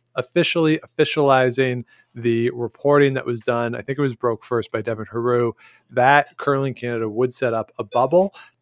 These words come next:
in Calgary for the Tournament of Hearts, the Brier, and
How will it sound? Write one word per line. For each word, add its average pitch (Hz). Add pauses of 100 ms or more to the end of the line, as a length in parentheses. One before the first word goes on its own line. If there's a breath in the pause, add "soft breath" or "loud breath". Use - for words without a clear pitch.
in 160
Calgary 110
for 147
the 120 (160)
Tournament 135
of 110
Hearts, 110 (240)
the 127
Brier, 117 (400)
and 120